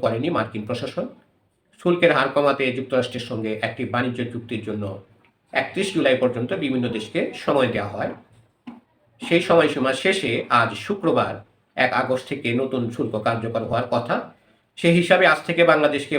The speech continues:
বর্তমানের গড় পনেরো শতাংশ ও নতুন পাল্টা শুল্ক বিশ শতাংশ, অর্থাৎ মোট পঁয়ত্রিশ শতাংশ শুল্ক দিয়ে যুক্তরাষ্ট্রে পণ্য রপ্তানি করতে হবে। পাল্টা শুল্ক নিয়ে আলোচনার জন্য বাংলাদেশের প্রতিনিধি দল বর্তমানে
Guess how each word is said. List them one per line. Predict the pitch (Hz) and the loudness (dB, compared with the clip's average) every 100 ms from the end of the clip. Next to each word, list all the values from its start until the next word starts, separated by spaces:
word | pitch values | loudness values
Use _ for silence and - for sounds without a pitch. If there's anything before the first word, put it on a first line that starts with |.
| 135 | 0
বর্তমানের | 131 139 131 127 123 127 147 - | 2 2 2 4 4 2 -2 0
গড় | 135 123 117 | 2 4 0
পনেরো | 135 135 | -2 -2
শতাংশ | - 139 147 170 165 165 107 | -4 -4 -2 -2 -4 -4 -6
ও | 104 156 | 0 0
নতুন | 165 202 175 | 0 -4 0
পাল্টা | 143 135 | 0 0
শুল্ক | 127 120 117 139 | -6 -8 -10 -10
বিশ | 131 | -10
শতাংশ, | 123 117 123 - 127 - _ _ _ - | -8 -6 -6 -8 -10 -10 _ _ _ 0
অর্থাৎ | 147 147 - - | 0 2 0 0
মোট | 123 139 147 - - | -2 0 0 0 2
পঁয়ত্রিশ | 139 139 131 | 2 2 -6
শতাংশ | 139 139 - 170 | -4 -4 -4 -6
শুল্ক | 160 127 113 | -4 -4 -4
দিয়ে | 104 101 - _ _ - | -6 -6 -14 _ _ -10
যুক্তরাষ্ট্রে | 160 160 147 127 - - | -8 0 0 0 -6 0
পণ্য | 170 165 147 | 2 2 2
রপ্তানি | 120 - 107 107 | 0 -2 -4 -6
করতে | - 127 | -6 -4
হবে। | 127 170 254 - _ _ _ _ _ _ - | -2 -4 -6 -14 _ _ _ _ _ _ 2
পাল্টা | 170 190 | 4 4
শুল্ক | 190 196 190 | 0 -2 0
নিয়ে | 185 170 | 4 4
আলোচনার | 170 170 160 156 | 4 2 -2 -2
জন্য | 151 147 | -2 0
বাংলাদেশের | 139 131 120 117 135 131 | 0 0 -4 -8 -10 -6
প্রতিনিধি | 131 123 123 120 | -4 -2 -2 0
দল | 120 113 | 0 -2
বর্তমানে | 107 131 110 107 | -4 -4 -4 -4